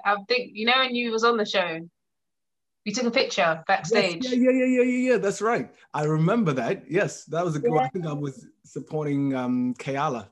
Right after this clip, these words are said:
Speaker 2: Seto 'cause she was doing the
Speaker 1: Amazing.
Speaker 2: Greatest Showman performance. Yeah, we came up.
Speaker 1: Love that.
Speaker 2: But that's
Speaker 1: Hush.
Speaker 2: great.
Speaker 1: <laughs>
Speaker 2: And you, and then, of course, that's taking you all the way to now being, you know, Les, on the Les Mis tour, one of the top ten West End mu-, musicals of all time.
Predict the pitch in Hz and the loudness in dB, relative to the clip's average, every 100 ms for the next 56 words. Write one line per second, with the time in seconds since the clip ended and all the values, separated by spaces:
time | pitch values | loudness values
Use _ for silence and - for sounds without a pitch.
0 | _ - 143 120 101 - _ _ _ 120 | _ -8 -8 -8 -12 -14 _ _ _ -10
1 | 139 123 127 123 180 123 127 170 139 143 | -6 -4 -2 -2 -2 -4 -8 -12 -8 -6
2 | 120 113 123 110 - - 123 120 110 113 | -6 -8 -14 -14 -16 -14 -12 -12 -14 -14
3 | 131 120 104 - 180 - - - _ _ | -12 -10 -10 -6 -6 -6 -20 -20 _ _
4 | _ 123 117 127 180 - 131 123 113 - | _ -14 -8 -4 -4 -6 -12 -12 -14 -20
5 | - 214 - 339 - 147 143 143 127 147 | -6 -6 -4 -16 -10 -6 -4 -4 -4 -2
6 | 151 143 165 160 156 - 156 147 143 143 | -2 -2 -4 -4 -6 -6 -4 -2 -2 -2
7 | 151 139 147 143 143 143 143 143 143 - | -4 -4 -4 -4 -4 -2 -2 -2 -4 -8
8 | 131 151 151 147 147 147 _ _ - 151 | -6 -4 -2 -2 -4 -8 _ _ -8 -2
9 | 135 131 131 120 131 147 147 147 135 139 | 0 -2 -4 -4 -2 0 0 -2 -2 -2
10 | 135 139 151 156 147 147 - 139 127 156 | -2 0 0 0 0 -2 -2 -6 -4 -2
11 | 165 135 143 185 185 165 - 165 151 - | -2 -4 -6 -4 -6 -10 -8 -8 -8 -8
12 | 160 151 147 - 127 151 147 151 143 135 | -4 -4 -4 -8 -6 -4 -4 -6 -4 -4
13 | 143 139 131 151 135 135 131 - _ _ | -4 -4 -4 -4 -4 -6 -6 -8 _ _
14 | _ _ 151 170 185 180 196 170 117 | _ _ -2 2 2 0 -2 -4 -6